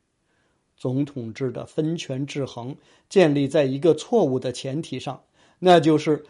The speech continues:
误以为总统可以离开国会和同党支持而独立运作，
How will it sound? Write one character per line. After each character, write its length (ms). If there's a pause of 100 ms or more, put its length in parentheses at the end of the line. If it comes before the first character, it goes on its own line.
(160)
误 260
以 200
为 240
总 260
统 340
可 200
以 180
离 240
开 240
国 300
会 320 (200)
和 260
同 360
党 300
支 240
持 180
而 300
独 240
立 160
运 180
作， 320